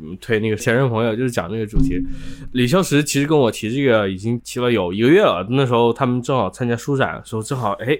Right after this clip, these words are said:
要不要找个机会就咱俩聊一聊做播客这个事情？因为确实是偶然误差这个播客你在全权负责嘛，巴别塔词典我是在制作方面是我在弄，就是剪辑啊等等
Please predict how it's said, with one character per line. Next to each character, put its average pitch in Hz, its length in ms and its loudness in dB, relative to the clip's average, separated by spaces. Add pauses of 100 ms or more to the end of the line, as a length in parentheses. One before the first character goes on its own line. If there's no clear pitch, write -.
(100)
要 135 120 2
不 131 60 2
要 117 180 4
找 90 200 -4
个 95 80 -4
机 110 120 -4
会 120 240 2
就 127 160 -6
咱 101 240 -2
俩 92 260 -4
聊 95 260 -4
一 104 40 -6
聊 95 400 -6 (400)
做 135 140 -2
播 120 160 0
客 147 160 4
这 117 80 2
个 107 80 0
事 101 160 -8
情？ 95 140 -8
因 135 100 -2
为 135 300 4
确 170 180 4
实 104 240 -2
是 113 180 -2 (440)
偶 98 100 -4
然 107 160 2
误 127 80 -2
差 120 180 -2
这 120 80 -2
个 117 80 0
播 110 160 -4
客 104 480 -2 (220)
你 123 160 0
在 113 140 0
全 110 240 -4
权 113 180 -4
负 117 140 -8
责 82 180 -10
嘛， 87 160 -14 (220)
巴 123 120 2
别 127 80 4
塔 104 140 2
词 - 160 -6
典 104 280 0
我 90 120 -8
是 107 140 -12
在 104 440 -4 (240)
制 220 160 2
作 170 120 4
方 113 120 -2
面 104 200 0
是 113 100 -6
我 95 140 -4
在 98 260 -6 (420)
弄， 104 240 -2
就 95 140 -10
是 98 140 -6
剪 90 260 -8
辑 95 180 -8
啊 92 200 -2
等 92 160 -8
等 90 120 -10